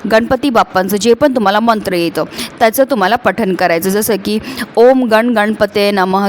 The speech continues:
किंवा तुम्ही ओम श्री विघ्नहर्ताय नमः, या दोन्ही मंत्रापैकी कोणत्याही एका मंत्राचा एकशे आठ वेळा तुम्हाला जप हा करायचा आहे. त्याचबरोबर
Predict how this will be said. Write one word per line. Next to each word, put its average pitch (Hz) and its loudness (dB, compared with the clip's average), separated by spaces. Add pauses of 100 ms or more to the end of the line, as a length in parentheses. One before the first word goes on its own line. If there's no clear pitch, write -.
किंवा 196 2
तुम्ही 202 -2
ओम 226 2
श्री 269 0
विघ्नहर्ताय 208 0
नमः, 175 0
या 240 0
दोन्ही 254 0
मंत्रापैकी 202 -2
कोणत्याही 208 -2
एका 220 0
मंत्राचा 190 0 (420)
एकशे - -2 (120)
आठ 285 2
वेळा 220 2
तुम्हाला 190 -2
जप 196 -2
हा 214 0
करायचा 160 -2
आहे. 160 -2 (540)
त्याचबरोबर 294 2